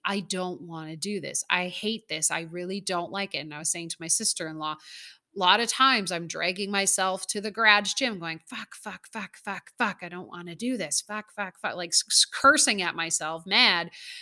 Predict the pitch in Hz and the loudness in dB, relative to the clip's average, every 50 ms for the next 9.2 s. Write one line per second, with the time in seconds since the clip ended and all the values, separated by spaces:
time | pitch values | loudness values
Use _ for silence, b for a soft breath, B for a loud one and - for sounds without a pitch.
0 | B B - 220 220 220 214 202 196 208 208 220 208 175 202 190 185 175 175 175 | B B 4 4 6 6 6 4 4 2 2 2 0 0 -2 -2 -2 -2 -2 0
1 | 269 294 269 202 165 165 - 196 175 170 175 180 180 190 220 254 262 240 185 160 | 0 2 2 0 -2 -2 -4 -6 -6 -6 -8 -8 -6 -4 0 2 2 2 2 2
2 | 147 147 127 170 - _ _ _ _ _ - _ _ 202 196 208 185 185 160 - | 0 -4 -8 -12 -14 _ _ _ _ _ -20 _ _ -6 2 4 4 4 4 0
3 | - _ _ - 185 170 156 - - 226 233 254 277 262 254 208 202 208 226 254 | -10 _ _ -2 0 0 0 -2 -2 -2 -2 -2 0 2 2 2 2 2 0 -8
4 | - - 185 180 175 175 175 175 165 - - - - - 170 170 180 175 170 156 | -12 -12 -10 -10 -10 -10 -10 -10 -8 -4 -4 -4 -2 -2 -4 -4 -4 -2 -4 -4
5 | - - 160 156 151 - 160 156 - - - - - - - - 180 180 180 185 | -4 -4 -8 -10 -8 -10 -12 -12 -12 -12 -12 -12 -14 -14 -10 -10 -8 -6 -4 -6
6 | 185 - - 202 - - 196 202 190 180 180 170 165 - 160 156 156 - 165 - | -6 -6 -6 -10 -8 -10 -10 -8 -8 -10 -10 -10 -12 -10 -12 -12 -10 -6 -6 -6
7 | 156 151 151 - 170 165 - - 180 185 208 240 247 254 247 220 214 190 180 - | -4 -6 -8 -10 -10 -10 -8 -6 -6 -4 -4 -2 -2 -4 -4 -4 -6 -8 -8 -8
8 | - 165 160 156 - - 160 151 147 - - - 160 151 147 156 156 - - 143 | -8 -8 -8 -6 -2 -2 -2 -2 -2 -4 -8 -14 -12 -12 -12 -14 -10 -6 -4 -4
9 | - - - _ | -4 -4 -6 _